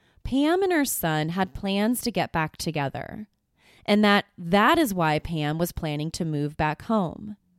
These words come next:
On one particular phone call between Pam and Jesse, Ronnie overheard part of their conversation. Ronnie immediately yanked the phone out of Pam's hands and told Jesse that, quote,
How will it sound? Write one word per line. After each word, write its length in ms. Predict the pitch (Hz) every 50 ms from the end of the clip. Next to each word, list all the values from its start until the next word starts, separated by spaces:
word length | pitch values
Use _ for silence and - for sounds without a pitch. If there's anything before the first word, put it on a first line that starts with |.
| _ _ _ _ _ _ _ _ _ - - - -
On 200 | - 240 240 233
one 240 | 247 269 330 381 427
particular 540 | - 427 - - 285 - 254 214 202 196
phone 300 | 196 - 180 170 165 165
call 300 | 165 - 180 160 156 156
between 400 | - 185 - - 202 185 180 180
Pam 420 | - 170 185 190 190 196 196 202 -
and 180 | - 190 180 165
Jesse, 580 | - 156 151 147 - - 147 139 143 151 156 - _ _ _ _ _ _ _ _ -
Ronnie 420 | 190 226 226 269 311 381 415 -
overheard 720 | - 226 220 214 208 196 - - 180 170 165 165 165 -
part 260 | - - - 165 - -
of 120 | 170 165
their 120 | 165 160 156
conversation. 1120 | - - 160 151 151 147 151 151 - - 147 135 151 - - - - - - - 208 202 - _ _ _ _ _ _ _ _ _ _ -
Ronnie 440 | 190 220 220 226 226 226 226 - 233
immediately 520 | 220 214 220 220 208 220 208 - - 214
yanked 480 | 202 196 190 202 208 214 262 320 - -
the 120 | 349 311
phone 420 | - - 175 160 160 160 160 165 - -
out 220 | 180 180 190 208
of 160 | 233 233 -
Pam's 380 | - - 190 175 170 170 165 -
hands 540 | - 160 151 147 143 143 151 147 - - - _ _ _ _ _ -
and 180 | - 220 220 -
told 440 | - - 233 226 247 269 330 277 - -
Jesse 540 | 185 - 190 170 170 - - 170 160 156 156
that, 240 | 156 175 175 - -
quote, 500 | - - - 175 165 160 - - - -